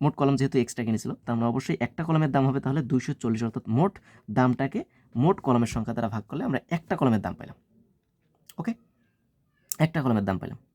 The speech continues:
তারপরে বলছে, যদি সে একটি কলম বেশি পেত, তো একটা কলম বেশি পাওয়া মানে কি? এক্স প্লাস ওয়ানটা কলম হচ্ছে। এই এক্স প্লাস ওয়ানটা কলম যদি,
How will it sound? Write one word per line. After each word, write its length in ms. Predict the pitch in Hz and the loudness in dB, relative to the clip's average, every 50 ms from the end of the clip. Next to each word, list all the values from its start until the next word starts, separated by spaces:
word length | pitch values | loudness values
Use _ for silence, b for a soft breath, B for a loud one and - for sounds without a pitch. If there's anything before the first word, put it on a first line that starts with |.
| _ _ _ _ B B B B B | _ _ _ _ B B B B B
তারপরে 240 | - 226 220 233 233 | 2 2 4 4 2
বলছে, 280 | 165 135 123 - 214 - B B B B - | 2 2 0 0 -4 -10 B B B B 0
যদি 240 | 120 165 185 220 | 2 4 4 4
সে 180 | 208 - 220 - | 4 2 0 0
একটি 220 | - 151 - - 170 | 0 -4 -4 -4 -2
কলম 220 | - 175 175 156 | 0 4 4 6
বেশি 240 | 117 135 - - 147 | 6 4 4 2 0
পেত, 180 | 117 113 - 95 | -2 -2 -4 -4
তো 360 | - _ - - _ - - - | -10 _ -20 -20 _ -14 -4 -4
একটা 260 | 147 156 - 175 165 | -4 -4 -4 -6 -2
কলম 200 | 175 175 165 139 | 0 2 2 4
বেশি 200 | 139 139 - 165 | 2 2 2 0
পাওয়া 200 | 160 165 160 151 | 0 2 2 4
মানে 180 | 135 127 123 | 4 4 2
কি? 120 | 117 123 - - | 2 0 -4 -2
এক্স 200 | 147 151 - - | -4 -4 -4 -8
প্লাস 180 | - 147 151 - - | -4 -4 -4 -2 0
ওয়ানটা 280 | 117 123 139 139 147 | 0 0 0 0 0
কলম 200 | 131 131 135 139 | -2 0 0 0
হচ্ছে। 200 | 135 131 - 98 - _ _ _ _ _ _ _ _ _ _ _ _ B B B B B B B | -2 -2 -6 -12 -16 _ _ _ _ _ _ _ _ _ _ _ _ B B B B B B B
এই 100 | 170 160 165 | 0 0 4
এক্স 240 | 180 202 196 - - | 4 2 2 2 -6
প্লাস 220 | - 185 175 - - 143 | -2 -2 -2 -2 0 2
ওয়ানটা 280 | 143 156 170 165 196 | 4 4 4 2 0
কলম 260 | 180 - 160 170 170 | -2 0 0 0 2
যদি, 320 | 156 165 151 165 165 156 | 0 0 2 2 2 2